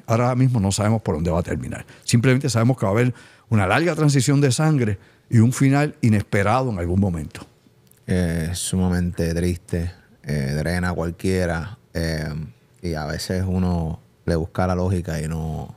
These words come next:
Speaker 2: no existe, por lo menos para mí. Todo lo que tenga que ver con violencia es bien complicado. Y reconozco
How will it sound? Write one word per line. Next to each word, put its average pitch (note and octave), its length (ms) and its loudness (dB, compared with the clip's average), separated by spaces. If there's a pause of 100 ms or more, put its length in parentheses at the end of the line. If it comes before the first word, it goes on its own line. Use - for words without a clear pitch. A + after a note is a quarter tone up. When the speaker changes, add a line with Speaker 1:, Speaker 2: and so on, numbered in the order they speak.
(560)
Speaker 2:
no E2 160 -8
existe, E2+ 420 -4
por D#2+ 120 -2
lo - 20 -4
menos E2+ 160 -2
para D2 240 -4
mí. - 160 -10 (680)
Todo F2 160 0
lo F2 80 0
que F#2 80 2
tenga F#2+ 160 2
que F#2+ 80 2
ver F#2 100 0
con F#2 160 -2
violencia F#2 380 0
es E2+ 80 -4
bien F2 140 -2
complicado. E2+ 680 -4 (240)
Y F#2+ 120 0
reconozco G2 920 0